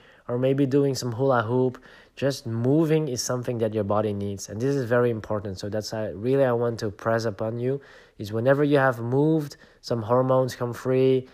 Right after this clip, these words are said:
some blood gets to flow, your chi gets to flow, and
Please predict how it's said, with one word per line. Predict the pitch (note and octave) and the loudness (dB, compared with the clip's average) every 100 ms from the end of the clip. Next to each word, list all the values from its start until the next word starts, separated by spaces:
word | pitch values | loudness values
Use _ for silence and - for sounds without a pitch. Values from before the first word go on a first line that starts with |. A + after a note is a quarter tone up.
| - | -20
some | - A2 G#2+ | -8 -4 0
blood | G#2+ A#2 - | 4 4 4
gets | - G#2+ - | -4 -4 -4
to | A2 | -6
flow, | - B2+ C3 C3+ C3 | 2 4 6 4 0
your | A#2 G#2+ | -6 -8
chi | - - C3+ | -6 -4 -2
gets | B2 B2 - | 2 2 2
to | B2 | -6
flow, | G#2 B2 B2+ B2+ B2+ - - _ | -4 2 2 2 -2 -14 -20 _
and | G#2 A2+ C3 C3 C3 A#2+ | -2 2 4 4 0 -6